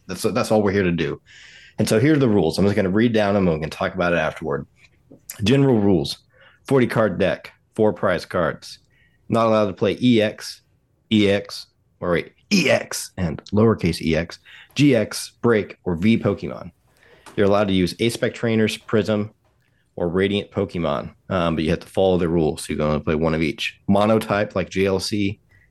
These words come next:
and you can use the expanded format. So you can, you have that larger pool of cards. So essentially, it's like single prizers, monotype.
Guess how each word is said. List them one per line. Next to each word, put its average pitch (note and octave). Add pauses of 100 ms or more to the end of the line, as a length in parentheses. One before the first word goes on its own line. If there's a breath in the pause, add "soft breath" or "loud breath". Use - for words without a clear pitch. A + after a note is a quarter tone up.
(120 soft breath)
and F2+
you E2
can E2+
use F#2
the F2
expanded E2
format. C#2+ (320)
So -
you E2+
can, E2+
you E2+
have E2
that D#2
larger E2+
pool E2
of -
cards. - (680 loud breath)
So A2
essentially, G#2
it's G2
like E2+
single A2+
prizers, G2
monotype. F#2